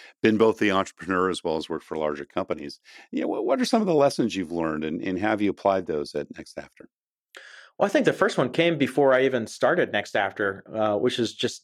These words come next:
Speaker 2: you know, you can't make decisions based on how you feel, right?
Speaker 1: Mm.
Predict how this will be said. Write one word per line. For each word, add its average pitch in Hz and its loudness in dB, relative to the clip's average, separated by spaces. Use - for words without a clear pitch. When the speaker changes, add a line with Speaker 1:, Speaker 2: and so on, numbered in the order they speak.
Speaker 2:
you 135 -2
know, 104 0
you 117 -4
can't - -2
make - -2
decisions 110 -2
based 120 0
on 110 -2
how 107 -2
you 101 -4
feel, 151 -2
right? 107 2
Speaker 1:
Mm. 80 0